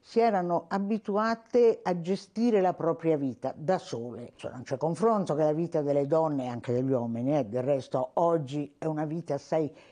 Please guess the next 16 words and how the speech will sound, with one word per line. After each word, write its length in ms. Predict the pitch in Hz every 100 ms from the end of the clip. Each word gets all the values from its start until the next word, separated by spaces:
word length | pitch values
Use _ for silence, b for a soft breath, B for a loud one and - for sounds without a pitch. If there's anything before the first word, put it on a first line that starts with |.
| B B
migliore 800 | - 160 165 175 202 180 151 143 123 - _ _
di 260 | 127 156 -
quella 420 | - 180 147 143
di 120 | 131
quegli 280 | 135 139 131
anni. 320 | 123 - -
Però 380 | - 233 233 208
è 160 | 302 220
anche 440 | 175 214 247 233 247
vero 560 | 220 170 170 190 247
che 160 | 247 156
nei 140 | 147
confronti 680 | 131 151 139 190 214 170 147
delle 300 | 151 190 233
donne, 560 | 190 165 175 190 214 226 B B B
eh, 420 | - 170 165 160